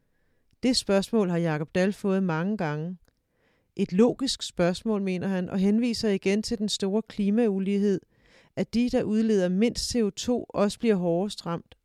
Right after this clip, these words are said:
og bare for at sætte det i perspektiv, indskyder han, at produktionen af en computer udleder lige så meget C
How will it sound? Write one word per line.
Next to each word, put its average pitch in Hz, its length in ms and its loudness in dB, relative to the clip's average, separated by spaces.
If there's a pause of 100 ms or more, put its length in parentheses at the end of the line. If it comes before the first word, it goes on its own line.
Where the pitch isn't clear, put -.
(100)
og 180 120 -6
bare 202 200 2
for 247 120 -2
at 214 60 0
sætte 208 260 0
det 208 60 -4
i 196 40 -4
perspektiv, - 760 -6 (340)
indskyder 226 520 2
han, 180 260 -2
at - 80 -6
produktionen 240 720 -2
af 202 60 0
en 185 80 -2
computer 196 600 -4
udleder 214 440 0
lige 202 120 -2
så 226 120 -2
meget 202 300 0
C - 80 0